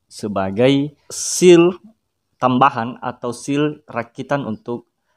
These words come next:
eh, reel-reel yang tidak memiliki seal di bagian knop spool.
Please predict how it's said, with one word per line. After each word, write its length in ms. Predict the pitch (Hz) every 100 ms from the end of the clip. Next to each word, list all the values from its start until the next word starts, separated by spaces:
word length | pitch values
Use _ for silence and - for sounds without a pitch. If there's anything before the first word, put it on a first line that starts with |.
| _ _
eh, 320 | 98 101 101 101
reel-reel 320 | 107 107 123
yang 160 | 104
tidak 240 | 104 104 95
memiliki 320 | 101 95 -
seal 160 | - 113
di 80 |
bagian 320 | 101 98 104 107
knop 400 | - 107 113 _ _ _ _ _
spool. 320 | _ 104